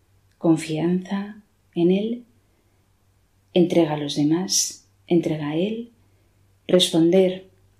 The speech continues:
cuando Él con alguna inquietud interior nos llama,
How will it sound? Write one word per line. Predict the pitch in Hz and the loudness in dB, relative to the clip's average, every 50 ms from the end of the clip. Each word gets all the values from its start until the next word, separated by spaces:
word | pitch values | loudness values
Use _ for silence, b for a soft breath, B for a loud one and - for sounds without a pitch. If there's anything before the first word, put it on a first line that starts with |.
| - - - | -20 -10 -4
cuando | - 165 156 156 156 156 | 0 2 4 4 6 6
Él | 165 170 165 170 165 - | 6 4 4 2 0 -4
con | - - 165 160 156 | -2 2 4 4 4
alguna | 156 156 156 170 175 175 170 170 170 165 - B B B B B B B B | 4 2 2 2 2 2 2 0 0 -2 -4 B B B B B B B B
inquietud | 190 190 180 180 170 160 - 185 190 180 180 - - - - - | 2 2 2 2 0 -2 2 2 2 2 0 -6 -10 -14 -8 -2
interior | - 180 170 160 160 156 160 165 175 170 165 165 170 - - _ _ _ _ _ _ _ | 0 2 2 2 2 2 4 4 4 4 2 0 -4 -8 -14 _ _ _ _ _ _ _
nos | - 160 156 147 139 - 160 | -4 -2 -2 -2 -2 -4 -4
llama, | 170 185 196 185 185 202 233 240 | -2 -2 0 0 -2 -2 -4 -6